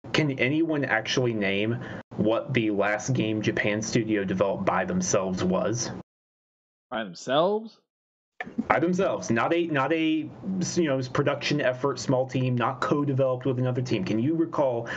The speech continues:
Speaker 1: the last game Japan Studio made by themselves?
Speaker 2: Last game I know they made was Gravity Rush two, but I don't even know who that was by themselves or not.
Speaker 1: Uh, it was. It was.
Speaker 2: Oh.
Speaker 1: Uh, the, the people who made that game were no longer there, but you're correct. That was one of the last ones.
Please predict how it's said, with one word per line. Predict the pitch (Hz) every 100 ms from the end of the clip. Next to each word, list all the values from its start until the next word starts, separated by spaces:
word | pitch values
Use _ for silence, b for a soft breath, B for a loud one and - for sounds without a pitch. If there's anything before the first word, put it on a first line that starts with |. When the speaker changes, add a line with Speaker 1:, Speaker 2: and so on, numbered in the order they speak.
| B
Speaker 1:
the | -
last | 98 101 117 -
game | 123 113
Japan | 107 95 110 104
Studio | - 113 104 98
made | 98 95
by | 95 92
themselves? | 92 92 101 - 90 - - _ _ _ _ -
Speaker 2:
Last | 110 117
game | - 123
I | 123
know | 120
they | 120
made | 110 110 139
was | 98
Gravity | - 101 101 95
Rush | 98 -
two, | - 120 110
but | 95
I |
don't | 95 110
even | 92 95 98
know |
who | 98 101
that | 95
was | 104 101
by | 95 104
themselves | 104 107 143 107
or | 85
not. | 82 82 _ _ _ _ _ _ _ _ _ _ _ _ _ -
Speaker 1:
Uh, | - 196
it | 226 277
was. | 247 107 107
It | 175
was. | 180 135 - - - - -
Speaker 2:
Oh. | -
Speaker 1:
Uh, | 123 113
the, | 120
the | 117 131
people | 160 165 156
who | 147
made | 139 135 131
that | 120
game | 123 117 117
were | 117
no | 113 113
longer | 113 127
there, | 123 101
but | 104 113
you're | 127 123
correct. | 190 127 107
That | 123 117
was | 135
one | 127
of | 127
the | 123
last | 120 117 - 123
ones. | 104 101 107